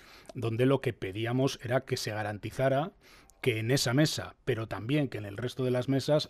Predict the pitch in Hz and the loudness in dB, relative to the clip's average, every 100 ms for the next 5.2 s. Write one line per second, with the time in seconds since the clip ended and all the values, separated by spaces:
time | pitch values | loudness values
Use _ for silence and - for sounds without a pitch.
0 | - 110 - 113 110 143 151 123 107 101 | -4 -4 -4 -6 0 2 2 0 -4 -4
1 | 120 127 139 127 127 127 127 127 127 135 | -4 -2 -2 0 2 2 2 2 2 2
2 | 135 160 196 - - - 127 135 127 131 | 2 0 -2 -14 -12 -2 0 2 2 0
3 | - 165 - 120 131 117 120 113 - 95 | 2 0 0 -6 -6 -6 -4 -4 -6 -2
4 | 160 190 120 - - - 107 135 - 143 | 0 2 0 -10 -14 -10 -2 0 0 2
5 | 123 117 | 2 0